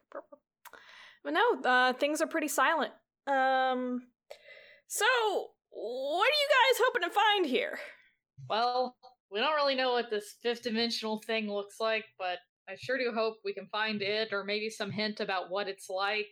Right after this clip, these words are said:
Speaker 2: or its nature, why it's connected to, uh, your brother and all. Like, the thing in the, the truth or opinion booth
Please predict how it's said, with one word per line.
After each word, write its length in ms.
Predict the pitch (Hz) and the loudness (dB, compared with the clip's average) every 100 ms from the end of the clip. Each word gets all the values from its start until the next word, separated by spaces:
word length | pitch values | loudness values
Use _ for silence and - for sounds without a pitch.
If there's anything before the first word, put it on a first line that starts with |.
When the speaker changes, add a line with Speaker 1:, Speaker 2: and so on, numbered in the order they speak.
| 185 | -8
Speaker 2:
or 260 | 175 170 | -6 -4
its 240 | 175 - - | -8 -12 -10
nature, 680 | 202 208 208 208 202 196 185 | -6 -6 -4 -4 -2 -2 -4
why 180 | 180 196 | -4 -2
it's 220 | 202 196 | -2 -6
connected 580 | - 196 202 - 208 185 | -12 -6 -6 -6 -8 -8
to, 300 | 185 185 185 | -12 -8 -6
uh, 340 | 175 170 170 170 165 | -2 -2 -4 -6 _
your 200 | 165 170 - | -12 -12 -6
brother 380 | 202 202 170 170 | -4 -2 -2 -4
and 100 | 160 | -6
all. 340 | 165 170 165 _ _ 190 | -6 -8 -10 _ _ -8
Like, 180 | 180 180 - - _ _ | -8 -8 -20 -20 _ _
the 100 | 202 | -6
thing 440 | 202 285 302 277 254 | -2 -2 0 -2 -2
in 180 | 233 220 | 0 0
the, 260 | 202 190 - | 0 0 -2
the 240 | 180 180 175 _ _ _ | -2 -2 -2 _ _ _
truth 300 | - 254 262 262 | -6 -2 0 0
or 100 | 202 | -2
opinion 680 | 196 226 226 214 196 180 175 | -2 -4 -2 -2 -4 -10 -8
booth 360 | 185 180 175 | -6 -6 -8